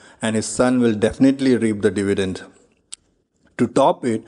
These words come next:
the U D F is extensively campaigning in the constituency. It is a first. All this will help Chandi Umman.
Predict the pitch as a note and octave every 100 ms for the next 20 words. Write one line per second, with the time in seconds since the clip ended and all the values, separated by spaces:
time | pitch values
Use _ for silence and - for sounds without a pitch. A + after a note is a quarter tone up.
0 | - - - A#2 A#2 C#3 D3+ D#3+ D#3+ B2+
1 | - C#3 - - E3+ E3+ F3+ E3 D#3+ D#3
2 | A#2+ A#2+ B2+ B2+ B2+ A#2 A2 - A2 -
3 | G#2+ G#2 G#2 A2 - - - C#3 C#3 C3+
4 | B2 - A2 F#2+ - - - _ _ _
5 | - - A#2+ C#3+ F#3+ D#3 D#3+ D3+ - -
6 | - B2+ B2+ A2 C3 A#2+ A#2+ A#2 A#2+ G#2+
7 | F#2 F#2 -